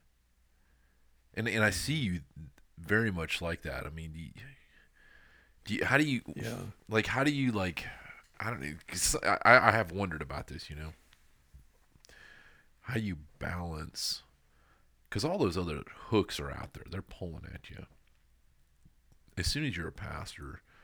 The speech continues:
Speaker 1: um, you allow yourself to be compared to a lot of things, a lot of people.
Speaker 2: Mm-hmm.
Speaker 1: And, and some of them people are just people.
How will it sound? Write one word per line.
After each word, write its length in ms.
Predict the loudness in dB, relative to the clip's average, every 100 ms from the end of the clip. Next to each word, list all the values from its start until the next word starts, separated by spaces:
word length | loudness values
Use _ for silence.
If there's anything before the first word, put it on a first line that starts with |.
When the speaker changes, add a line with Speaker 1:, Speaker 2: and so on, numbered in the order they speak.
| -20 -20 -20 _ _ _ _ -20 -14
Speaker 1:
um, 380 | -10 -8 -10 -10
you 160 | -8 -8
allow 220 | -6 -4
yourself 500 | -4 -6 -8 -10 -12
to 80 | -14
be 460 | -12 -12 -12 -14 -14 -12
compared 540 | -10 -8 -4 -4 -6
to 100 | -8
a 60 | -8
lot 280 | -8 -8
of 100 | -8 -10
things, 420 | -10 -10 -10 -12
a 80 | -10
lot 240 | -10 -12
of 80 | -12
people. 500 | -12 -10 -10 -12 -14 -18 -20 _ _ _ _ _ -12
Speaker 2:
Mm-hmm. 320 | -10 -10 -14 -18 -20 _ _ _ _
Speaker 1:
And, 420 | -8 -6 -6 -8 -10
and 100 | -10
some 160 | -10 -8
of 40 |
them 100 | -8
people 320 | -6 -8 -8
are 80 | -10
just 280 | -8 -10 -10
people. 420 | -10 -10 -10 -14